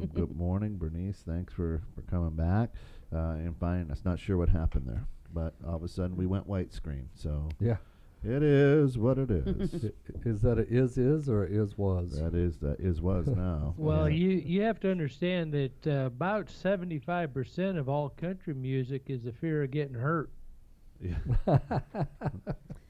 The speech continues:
Speaker 4: And the other twenty-five percent is about passion.
Speaker 2: That's it. <laughs> That's it. Uh, and, and I think that, um, uh, now if you were to ask me, uh, in, in, in my professional career, those type of things,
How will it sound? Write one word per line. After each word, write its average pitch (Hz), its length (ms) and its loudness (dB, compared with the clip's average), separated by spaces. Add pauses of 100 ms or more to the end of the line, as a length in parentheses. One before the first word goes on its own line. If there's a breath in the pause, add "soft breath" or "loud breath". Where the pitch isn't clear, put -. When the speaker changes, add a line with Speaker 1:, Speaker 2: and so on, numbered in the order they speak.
(140)
Speaker 4:
And 147 100 -6
the 143 100 0
other 196 180 2
twenty-five 143 600 -4
percent 147 340 -4
is - 60 -8
about 131 300 -4
passion. 147 460 -6 (480)
Speaker 2:
That's 101 120 -12 (580)
it. - 320 -6
<laughs> - 0 -
That's - 260 -2
it. 127 220 -2 (580 loud breath)
Uh, - 60 -2
and, 156 300 0
and 151 200 0
I 175 120 2
think 165 280 0
that, 127 280 -2
um, 107 320 0 (420 loud breath)
uh, - 40 -12 (120)
now 156 320 2
if 147 140 2
you 131 160 2
were 113 80 2
to 104 200 -2
ask 92 480 0
me, 76 280 -2 (180)
uh, 85 340 -2
in, 113 220 0
in, 104 380 -2
in 101 180 -2
my 98 140 2
professional 110 640 0
career, 90 600 2
those 90 240 0
type 113 240 0
of - 80 -2
things, 127 380 -4